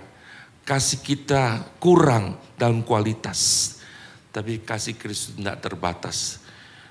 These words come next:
Dan saudara, kasih Tuhan itu tidak terbatas oleh waktu dan kualitas. Kasih Tuhan yang kau tabur,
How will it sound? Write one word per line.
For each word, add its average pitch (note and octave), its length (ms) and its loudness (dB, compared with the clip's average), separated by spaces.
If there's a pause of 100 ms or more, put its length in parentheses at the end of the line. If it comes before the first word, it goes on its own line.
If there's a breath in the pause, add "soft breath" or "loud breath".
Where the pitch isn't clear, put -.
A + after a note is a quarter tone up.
Dan G#2+ 320 0
saudara, G2 360 -2
kasih G2+ 400 -4
Tuhan G2+ 560 -4 (560 loud breath)
itu A#2 400 -4
tidak G2+ 480 -2
terbatas G2 400 -4
oleh F#2 160 0
waktu F#2+ 320 -6
dan E2+ 240 -6
kualitas. - 1040 -6 (800 loud breath)
Kasih C3+ 560 -2
Tuhan A2+ 560 -2 (640 loud breath)
yang C3 240 0
kau B2 160 0
tabur, A#2+ 400 4